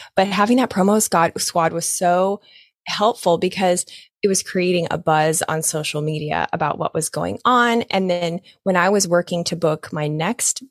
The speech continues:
batch of guests, they could go cyberstalk my show and see it already had ratings and reviews. So that was really helpful too. The second thing is how you name your show.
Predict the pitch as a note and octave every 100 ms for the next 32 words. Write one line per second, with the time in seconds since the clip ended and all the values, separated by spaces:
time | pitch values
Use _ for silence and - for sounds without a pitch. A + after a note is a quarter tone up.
0 | - D3 D3 - - D3 C3+ B2 C#3+ -
1 | - - - _ _ _ _ E3+ F#3+ A3+
2 | A#3+ A3+ - E3+ D#3+ E3 - - E3+ F3
3 | G3 - D#3+ - D#3 D#3 - A3 C#3+ D#3+
4 | F3+ F#3 F3+ - F3+ F3 - F#3+ A3+ A3+
5 | F#3+ E3+ D#3 D3 D3 D3+ D3 D3+ F#3 A3
6 | - - - - - - E3+ E3+ - F3
7 | D3+ E3 D#3 - - - - - - -
8 | - - - G3 C4+ C#4+ C#4 A3 G3 -
9 | F#3 F3+ F3 - F3 E3+ E3 E3 E3 D#3
10 | - E3 - -